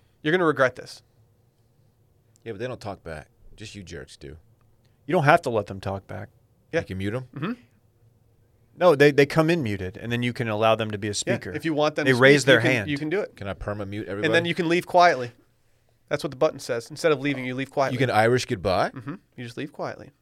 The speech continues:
Speaker 3: You should, you should
Speaker 2: Ah.
Speaker 3: go on, start a room, and just give your, uh, Hall of Fame ballot breakdown.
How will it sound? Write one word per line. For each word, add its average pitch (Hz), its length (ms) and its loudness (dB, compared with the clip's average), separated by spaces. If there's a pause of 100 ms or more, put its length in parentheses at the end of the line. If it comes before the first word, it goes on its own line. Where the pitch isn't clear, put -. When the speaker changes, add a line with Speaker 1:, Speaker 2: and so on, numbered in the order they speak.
(120)
Speaker 3:
You 156 200 0
should, 196 400 8
you 123 300 0
should 494 180 6
Speaker 2:
Ah. - 20 -2
Speaker 3:
go 180 220 8
on, 135 220 6
start 139 260 6
a 151 40 6
room, 123 300 0
and 120 200 -4
just 117 200 -4
give 123 260 0
your, 110 380 2
uh, 107 140 2
Hall 117 200 6
of 107 80 0
Fame 117 220 -2
ballot 95 340 -4 (280)
breakdown. 101 480 -10